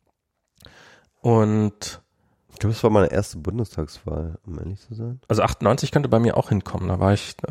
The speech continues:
Speaker 1: also das dürfte auch bei mir die erste gewesen sein, wenn dann, also acht, hä? Ja, da war, müsste ich zwanzig geworden sein. Also hätte ich gut wählen dürfen. Weiß ich nicht mehr genau, was ich da gemacht hab. Aber, <clears throat> aber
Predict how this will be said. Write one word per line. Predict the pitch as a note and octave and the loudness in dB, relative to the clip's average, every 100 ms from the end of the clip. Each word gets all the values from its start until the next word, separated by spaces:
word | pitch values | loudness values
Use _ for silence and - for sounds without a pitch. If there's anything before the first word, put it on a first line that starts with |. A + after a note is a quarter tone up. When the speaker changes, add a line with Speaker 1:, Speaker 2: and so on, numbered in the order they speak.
| C3+ - | -8 -6
Speaker 1:
also | G#2 - - | -6 -6 -10
das | - - | -12 -8
dürfte | A2 - | -4 -4
auch | - | 2
bei | G2 | 4
mir | G#2+ | 6
die | G#2+ | 4
erste | F#2+ - F#2 | 2 -2 -2
gewesen | F#2+ F#2+ F#2+ | 0 0 -2
sein, | F#2 F2+ F2+ - | 0 0 -2 -4
wenn | - F2 | -6 -2
dann, | F2+ F2 | -4 -4
also | - - - - _ _ _ _ _ _ _ _ _ _ _ _ _ - | -8 -12 -12 -16 _ _ _ _ _ _ _ _ _ _ _ _ _ -20
acht, | - - _ - | -20 -20 _ 0
hä? | A#2+ C3 - | 0 0 2
Ja, | F#2+ F#2 _ _ - | 0 0 _ _ -16
da | - G#2+ | -12 -12
war, | - | -10
müsste | - - - | -10 -10 -10
ich | |
zwanzig | - G2 F#2+ | -4 -2 -2
geworden | - - F2+ F#2 | -4 -8 -6 -4
sein. | F2+ F#2+ | -4 -4
Also | G2+ F#2 F#2 _ - - - - - | -4 -6 -10 _ -20 -20 -20 -20 -6
hätte | G2+ | -6
ich | F#2+ | -4
gut | A#2 G2+ | -4 0
wählen | G#2+ | 2
dürfen. | G2 F#2 - - | 0 -2 -10 -2
Weiß | - A2+ | 2 4
ich | A#2 | 4
nicht | A2+ | 4
mehr | A2+ | 4
genau, | G#2 G2 | 6 4
was | G#2 | 4
ich | |
da | A2 | 4
gemacht | G2+ G2 A2+ | 4 4 2
hab. | - | 6
Aber, | B2+ B2+ - - - - - - - - - - _ | 6 6 4 -2 -2 -4 -10 -14 -20 -20 -20 -20 _
<clears throat> | _ _ _ _ _ _ _ _ - | _ _ _ _ _ _ _ _ -6
aber | - - B2+ | -4 -4 -6